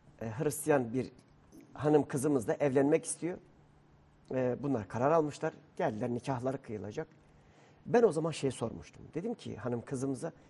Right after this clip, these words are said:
"Siz Hristiyansınız değil mi?" demiştim. "Evet." dedi. "Peki," dedim,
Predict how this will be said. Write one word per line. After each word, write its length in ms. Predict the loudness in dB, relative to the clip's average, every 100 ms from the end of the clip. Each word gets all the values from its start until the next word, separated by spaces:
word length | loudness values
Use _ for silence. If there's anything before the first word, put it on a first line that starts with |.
| -14
"Siz 240 | -8 -2
Hristiyansınız 640 | 0 0 0 0 0 -4 -2
değil 140 | 0
mi?" 120 | 0
demiştim. 360 | -4 -10 -6 0
"Evet." 260 | 2 2
dedi. 180 | -2 -8 -14 -20 _ _ -20 -20 _
"Peki," 200 | -10 -4
dedim, 300 | -2 0 -2